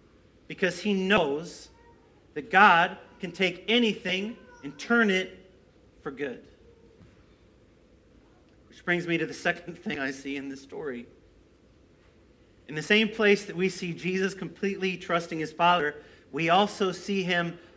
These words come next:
offering trust to people that keep on breaking it. Hey guys, uh, a little bit ago we were at dinner and I told you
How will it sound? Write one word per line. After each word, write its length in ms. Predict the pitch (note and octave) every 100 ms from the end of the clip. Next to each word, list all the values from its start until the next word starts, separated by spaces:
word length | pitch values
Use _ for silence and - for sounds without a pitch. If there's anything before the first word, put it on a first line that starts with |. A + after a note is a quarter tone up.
| -
offering 760 | E3+ G3 G3 G3+ G3+ G3+ G3+ G3+ - - _ -
trust 540 | - F#3+ F#3 - - - _ -
to 120 | -
people 680 | - F#3+ F#3 F#3 F3+ F#3 - -
that 240 | D3 D3 -
keep 400 | F#3+ F#3 F#3 - - _ -
on 520 | D3+ E3 D#3+ D#3 D#3 D#3 - - -
breaking 480 | C#3 D#3+ D#3+ C#3+ A#2+
it. 320 | G#2+ - - - - - - - F3 - - - _ _ - - _ - - - A3 G#3+ G#3 G3+ G3+ - _ _ _ - _ _ _ _ _ _ _ _ _ D3+
Hey 100 | C3+
guys, 420 | C3+ C3 - - _ _ _ - - _ _ - -
uh, 400 | B2+ C3 B2+ B2+
a 20 |
little 200 | B2 C#3
bit 140 | C#3 C#3+
ago 220 | C#3 C#3+
we 120 | C#3
were 80 | C3+
at 80 | A#2+
dinner 400 | C3 C3+ C3 C3
and 80 | B2
I 60 |
told 260 | A#2 B2 A2
you 300 | A#2+ A#2+ A#2+